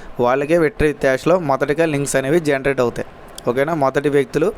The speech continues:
ప్రీమియం మెంబర్లు అన్నమాట. మొదటిగా వచ్చే మనం కాబట్టి ప్రీమియం కేటగిరీ కింద మీరు ఉంటారు, మీకు మాత్రం ముందుగా వస్తాయి. మీ తర్వాత అంటే ఇప్పుడు ఎంతమంది అయితే చేసుకున్నారు, ఎగ్జాంపుల్కి ఒక ఆరు లక్షల మంది లింక్స్ వచ్చాయి అనుకుందాం. ఈ ఆరు లక్షల మంది ద్వారానే నెక్స్ట్ మనం ఎవరినైనా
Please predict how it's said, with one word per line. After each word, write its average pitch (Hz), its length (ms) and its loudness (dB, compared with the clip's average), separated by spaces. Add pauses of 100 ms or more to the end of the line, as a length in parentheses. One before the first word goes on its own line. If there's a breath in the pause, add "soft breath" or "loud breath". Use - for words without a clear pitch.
ప్రీమియం 151 320 2
మెంబర్లు 135 320 0
అన్నమాట. 113 220 -2
మొదటిగా 135 420 0
వచ్చే 135 300 0
మనం 127 380 -2
కాబట్టి 127 400 -2 (580 loud breath)
ప్రీమియం 143 360 2
కేటగిరీ 135 440 -2
కింద 127 180 -2
మీరు 147 340 0 (500)
ఉంటారు, 135 280 0
మీకు 139 240 -2
మాత్రం 135 360 0
ముందుగా 131 280 2
వస్తాయి. 160 280 0
మీ 147 160 0
తర్వాత 139 460 -2
అంటే 135 260 -4
ఇప్పుడు 135 180 2
ఎంతమంది 143 420 0
అయితే 147 180 0
చేసుకున్నారు, 139 320 0
ఎగ్జాంపుల్కి 139 400 0
ఒక 131 120 0
ఆరు 127 160 0
లక్షల 131 200 -2
మంది 143 320 0 (540 loud breath)
లింక్స్ 139 240 0
వచ్చాయి 143 260 0
అనుకుందాం. 139 420 -2 (120)
ఈ 131 100 4
ఆరు 139 220 0
లక్షల 151 280 -2
మంది 147 300 0
ద్వారానే 147 540 0 (440 loud breath)
నెక్స్ట్ 127 280 -4
మనం 151 180 2
ఎవరినైనా 143 460 0